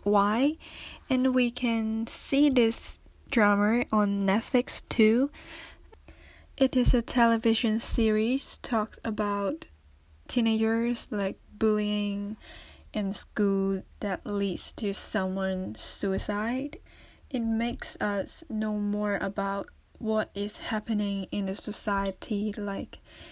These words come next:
teenagers, they are facing their problem in school, like, they don't know how to express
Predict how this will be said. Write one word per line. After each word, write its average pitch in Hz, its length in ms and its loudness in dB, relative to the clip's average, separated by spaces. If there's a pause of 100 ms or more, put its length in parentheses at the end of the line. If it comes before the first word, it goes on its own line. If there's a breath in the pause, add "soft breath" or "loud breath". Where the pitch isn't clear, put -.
(400 loud breath)
teenagers, 247 880 4
they 214 200 -2
are 208 60 -2
facing 214 500 -2
their 208 140 -2
problem 220 840 -2 (120)
in 208 180 -2
school, 214 640 -2 (520 loud breath)
like, 220 280 -4
they 208 120 -2
don't 208 160 -2
know 214 80 0
how 240 280 -2
to 240 140 -6
express 220 880 -4